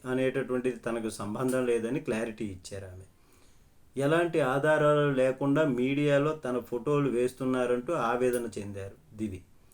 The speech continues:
ఇది తన కెరీర్కు ఎంతో ఇబ్బందని, తాను కష్టపడి ఈ స్థాయికి వచ్చానని తెలిపారు. ఫ్రెండ్ పిలిస్తే ఎవరైనా పార్టీకి వెళతారు కదా అని అన్నారు ఆమె.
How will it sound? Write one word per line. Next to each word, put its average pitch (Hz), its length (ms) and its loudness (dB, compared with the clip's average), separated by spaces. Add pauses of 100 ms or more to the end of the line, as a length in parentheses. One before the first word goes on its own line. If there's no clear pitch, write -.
(360)
ఇది 160 200 2
తన 139 240 -2
కెరీర్కు 151 560 2
ఎంతో 131 380 0
ఇబ్బందని, 123 760 0 (160)
తాను 131 260 0
కష్టపడి 139 520 -2
ఈ 120 180 -2
స్థాయికి 135 540 -4
వచ్చానని 123 600 -2
తెలిపారు. 98 480 -8 (120)
ఫ్రెండ్ 147 380 0
పిలిస్తే 139 520 -2
ఎవరైనా 131 420 2
పార్టీకి 127 520 -4
వెళతారు 117 460 -2
కదా 113 380 -4
అని 131 200 -2
అన్నారు 110 400 -4
ఆమె. 95 180 -10